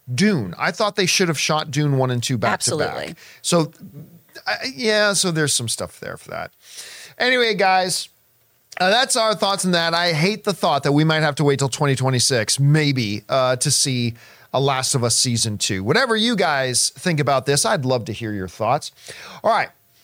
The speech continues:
Speaker 1: guys, with that down and out of the way, we're now gonna move over and take some questions from our YouTube channel members. And before we get to those, though, we're gonna take another break here and thank a couple more sponsors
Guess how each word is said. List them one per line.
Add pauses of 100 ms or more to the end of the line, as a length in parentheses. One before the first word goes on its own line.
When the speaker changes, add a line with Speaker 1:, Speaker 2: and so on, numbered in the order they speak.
(160)
Speaker 1:
guys,
with
that
down
and
out
of
the
way,
we're
now
gonna
move
over
and
take
some
questions
from
our (220)
YouTube
channel
members. (300)
And
before
we
get
to
those,
though,
we're
gonna
take
another
break
here
and
thank
a
couple
more
sponsors